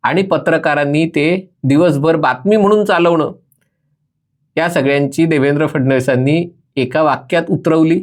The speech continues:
की लग्नात झालेल्या संवादावरनं भाजप आपलं राजकीय धोरण ठरवत नाही. हे पत्रकार म्हणून तुम्हाला तर कळलं पाहिजे, त्यांना नाही कळलं तर ठीक आहे, त्यांचा हेतू असेल, त्यांचा हेतू नसेल, त्यांची जी काही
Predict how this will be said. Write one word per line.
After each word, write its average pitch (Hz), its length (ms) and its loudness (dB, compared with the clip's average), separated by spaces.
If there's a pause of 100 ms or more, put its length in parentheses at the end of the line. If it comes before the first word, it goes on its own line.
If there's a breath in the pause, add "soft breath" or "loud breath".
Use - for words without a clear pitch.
(1400)
की 156 120 2
लग्नात 139 320 0
झालेल्या 147 480 2
संवादावरनं 135 880 0 (300)
भाजप 127 420 -2
आपलं 156 280 0
राजकीय 151 400 -2
धोरण 180 300 2
ठरवत 165 360 0
नाही. 151 140 -2 (680 soft breath)
हे 165 40 0
पत्रकार 185 520 -2
म्हणून 190 260 2
तुम्हाला 214 280 2
तर 220 100 -2
कळलं 208 280 2
पाहिजे, 208 400 0 (720)
त्यांना 160 220 -2
नाही 185 200 0
कळलं 190 300 0
तर 202 80 0
ठीक 202 200 -2
आहे, 185 100 -2
त्यांचा 160 240 0
हेतू 160 340 2
असेल, 180 300 0
त्यांचा 170 240 0
हेतू 160 360 0
नसेल, 160 280 0
त्यांची 151 320 0
जी 160 100 0
काही 156 280 0